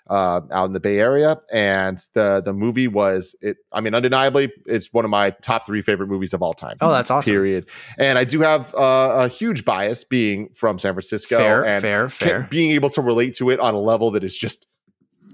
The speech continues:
Speaker 1: unheard of. Like, I've never related to a movie more. Like, they just nail what it's like to grow
Speaker 2: Okay.
Speaker 1: up here so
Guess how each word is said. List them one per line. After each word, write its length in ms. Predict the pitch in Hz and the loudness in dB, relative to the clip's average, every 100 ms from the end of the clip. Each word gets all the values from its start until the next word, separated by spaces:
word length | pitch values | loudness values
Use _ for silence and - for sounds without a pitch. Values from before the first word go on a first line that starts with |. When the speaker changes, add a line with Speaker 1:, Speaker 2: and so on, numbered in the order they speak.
| _ 147 | _ -2
Speaker 1:
unheard 400 | 151 117 120 117 | 0 2 2 2
of. 200 | 120 117 | 0 0
Like, 180 | 117 | 0
I've 160 | - 123 | 0 2
never 260 | 127 127 123 | 0 2 2
related 380 | 117 113 113 107 | 2 2 0 0
to 100 | 120 | 0
a 20 | |
movie 240 | 113 120 | 0 0
more. 260 | 107 110 110 | 2 2 2
Like, 160 | 101 | 2
they 120 | 120 120 | 0 0
just 220 | 127 101 | -4 -6
nail 640 | 98 107 110 110 127 123 - - | -4 0 2 2 2 -2 -16 -4
what 180 | 110 110 | 0 0
it's 160 | - | -2
like 260 | 98 98 - | -4 -4 -6
to 80 | 107 | -4
grow 180 | 104 - | 2 2
Speaker 2:
Okay. 200 | 95 135 | 2 2
Speaker 1:
up 40 | |
here 340 | 107 110 113 95 | 2 2 0 -4
so 200 | - | -4